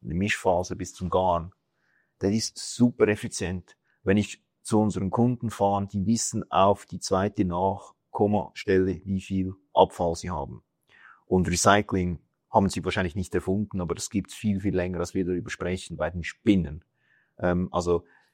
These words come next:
die Fasern, die zu kurz sind, die rausgekämmt werden, die werden wiederverwendet, äh, für ein, ein anderes Textil oder weiterverkauft. Da wird nichts weggeschmissen in dem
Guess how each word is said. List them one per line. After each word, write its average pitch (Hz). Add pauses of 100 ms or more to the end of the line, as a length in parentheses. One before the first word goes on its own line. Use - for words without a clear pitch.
(380)
die 104
Fasern, 104
die 95
zu -
kurz 113
sind, 104
die 98
rausgekämmt 101
werden, 90
die 92
werden 92
wiederverwendet, 104
äh, 90
für 98
ein, 90
ein 87
anderes 98
Textil 104
oder 92
weiterverkauft. 98
Da 92
wird 95
nichts 107
weggeschmissen 95
in 87
dem 90